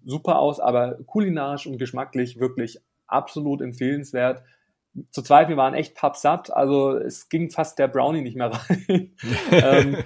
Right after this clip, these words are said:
Speaker 1: und ich habe dann extra noch mal nachgefragt, also alle Produkte werden auch selbst, ähm, produziert, ähm, und auch vorbereitet. Das heißt, die Brownies werden selbst gebacken,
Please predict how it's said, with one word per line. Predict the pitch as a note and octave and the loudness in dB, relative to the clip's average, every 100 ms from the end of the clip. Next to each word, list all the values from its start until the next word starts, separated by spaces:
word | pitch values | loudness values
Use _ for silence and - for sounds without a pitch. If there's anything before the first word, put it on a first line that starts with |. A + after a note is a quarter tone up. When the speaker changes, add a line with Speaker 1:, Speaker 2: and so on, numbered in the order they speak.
| - - | -10 0
Speaker 1:
und | C#3+ D#3 D#3+ | 4 4 2
ich | D3 D#3 | -2 0
habe | E3+ | 0
dann | D#3 | 0
extra | E3+ D3+ | 0 -2
noch | C#3 | 0
mal | C#3 D#3 F3 | 0 -2 -4
nachgefragt, | C#3+ D#3 - E3+ D#3+ D#3 - | -2 -2 -4 -6 -2 -2 -2
also | C3 | -2
alle | - D#3 | 0 -2
Produkte | F3 D3 E3 D3 | -2 -6 -8 -4
werden | C3 C#3 | -2 -2
auch | B2+ | -6
selbst, | - - C#3 E3 - - - | -6 -2 0 -2 -8 -16 -6
ähm, | C3 B2 B2+ B2 B2 - | -4 -4 -6 -10 -14 -10
produziert, | C3+ B2+ B2 - D#3 F#3+ G3+ - | -6 -6 -8 -6 0 2 0 -6
ähm, | C#3 C3+ C#3 | -6 -4 -4
und | C#3 C3 | -8 -8
auch | C#3 - | -8 -2
vorbereitet. | G3 F#3+ D#3+ C#3+ | 0 2 2 0
Das | B2+ | -6
heißt, | C3 A#2+ B2 | -2 -2 -2
die | - | -8
Brownies | - D3 E3+ D#3 | -4 -2 -2 -4
werden | C#3+ | -4
selbst | C#3 C3+ - | 0 -2 -2
gebacken, | C3 A#2+ A#2+ B2+ B2+ | -4 -2 -4 -8 -12